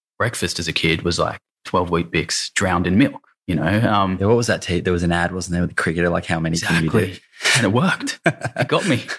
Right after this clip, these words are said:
Speaker 2: <laughs>
Speaker 1: So it was kind of, yeah, it became, like, my, the staple of my breakfast was just this, like, cereal, processed cereal drowned in cow's milk.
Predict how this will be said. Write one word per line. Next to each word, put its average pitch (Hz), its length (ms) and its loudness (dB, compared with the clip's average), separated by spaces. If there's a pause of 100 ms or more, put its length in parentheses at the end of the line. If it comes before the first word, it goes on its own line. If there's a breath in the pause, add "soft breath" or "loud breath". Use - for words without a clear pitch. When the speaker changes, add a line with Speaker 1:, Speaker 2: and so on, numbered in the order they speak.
(120)
Speaker 2:
<laughs> 107 160 -2 (400 loud breath)
Speaker 1:
So 127 280 2
it 123 120 0
was 143 140 4
kind 151 240 2
of, 135 80 -4
yeah, 143 100 2
it 104 100 0
became, 123 380 0
like, 104 360 2 (600)
my, 110 180 4
the 117 80 2
staple 123 520 -2
of 101 80 -2
my 104 100 2
breakfast 98 500 -2
was 98 160 0
just - 300 -2
this, - 240 -4
like, 82 240 -4
cereal, 104 800 0 (100)
processed 110 380 -2
cereal 92 380 0
drowned 92 360 -2
in 95 80 -2
cow's 85 280 0
milk. 78 180 -2